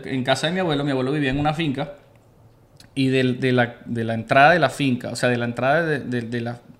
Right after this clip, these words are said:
sí, de la finca hacia la carretera, había un camino como de cuatro kilómetros de tierra. Entonces, mi abuelo tenía un señor que trabajaba con él y él era el encargado de llevarme al colegio cuando yo me quedaba ahí, pues. Entonces yo le decía, "Ma, Luis", le decía, "Luis, enséñame a manejar".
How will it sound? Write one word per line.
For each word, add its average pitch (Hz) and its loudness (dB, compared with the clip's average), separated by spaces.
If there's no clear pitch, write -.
sí, 170 -2
de 190 -2
la 123 -4
finca - -4
hacia 135 0
la 156 -2
carretera, 165 -2
había 135 2
un 127 0
camino 147 2
como 151 -2
de 120 -2
cuatro 127 -2
kilómetros 120 -4
de 123 -4
tierra. 123 -2
Entonces, 127 -2
mi 147 2
abuelo 135 2
tenía 147 -2
un 139 0
señor 156 -6
que 170 -6
trabajaba 156 2
con 185 -4
él 156 -2
y 127 -6
él 123 -2
era 123 -2
el 147 -2
encargado 123 -4
de 135 -2
llevarme 127 -2
al 139 -6
colegio 135 -2
cuando 147 -4
yo 123 -2
me 123 -4
quedaba 123 -2
ahí, 120 -6
pues. 123 -14
Entonces 123 -10
yo 123 -6
le 127 -4
decía, 123 -8
"Ma, 113 -4
Luis", 123 0
le 117 -8
decía, 117 -10
"Luis, 127 -6
enséñame 120 -6
a - -4
manejar". 123 -6